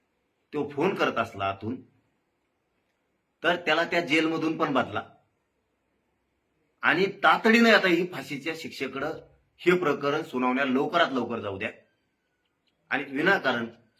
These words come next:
या जिल्ह्यातलं, या राज्यातलं रणकंदन त्यांच्या हातातून होतंय, खून हत्या होत आहेत, त्या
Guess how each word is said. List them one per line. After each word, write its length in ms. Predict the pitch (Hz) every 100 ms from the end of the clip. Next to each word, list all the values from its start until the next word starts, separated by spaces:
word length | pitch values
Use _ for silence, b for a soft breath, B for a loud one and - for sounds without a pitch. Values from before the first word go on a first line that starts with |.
| -
या 220 | 113 165 156 - - 117
जिल्ह्यातलं, 560 | 127 120 117 113 123 143
या 140 | 127 123
राज्यातलं 460 | 117 113 113 120 123
रणकंदन 540 | 113 131 131 127 127
त्यांच्या 340 | 120 117 113
हातातून 340 | 143 131 120 110
होतंय, 320 | 90 95 123 -
खून 180 | 120 135
हत्या 520 | 143 143 101 - 147
होत 160 | 104
आहेत, 140 | 104 - _ _
त्या 80 | 131